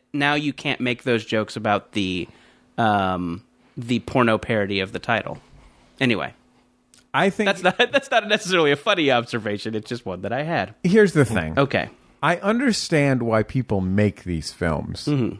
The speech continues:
Speaker 2: and sell them.
Speaker 1: Sure.
Speaker 2: And I understand why people buy them.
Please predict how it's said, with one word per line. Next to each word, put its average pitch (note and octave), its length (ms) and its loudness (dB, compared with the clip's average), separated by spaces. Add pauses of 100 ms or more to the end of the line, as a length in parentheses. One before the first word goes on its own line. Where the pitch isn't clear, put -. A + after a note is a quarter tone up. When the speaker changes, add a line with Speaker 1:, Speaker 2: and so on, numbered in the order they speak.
(140)
Speaker 2:
and F#2 200 2
sell D2+ 280 4
them. - 240 -6 (120)
Speaker 1:
Sure. - 240 -2 (1120)
Speaker 2:
And D3+ 160 2
I D#3 140 2
understand C#3+ 1000 2
why B2 220 4
people C#3+ 460 0
buy D#3 320 2
them. D2+ 260 -6